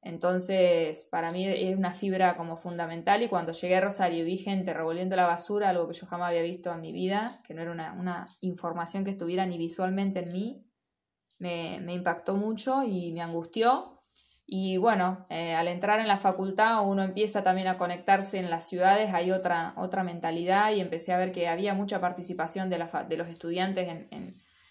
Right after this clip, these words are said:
en los barrios más vulnerables, en querer cambiar cues-, ciertas cuestiones, en participar. Este, así que bueno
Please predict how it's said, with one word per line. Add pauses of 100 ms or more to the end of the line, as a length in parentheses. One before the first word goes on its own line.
(100)
en
los
barrios
más
vulnerables,
en
querer
cambiar
cues-,
ciertas
cuestiones,
en
participar. (1080)
Este,
así
que
bueno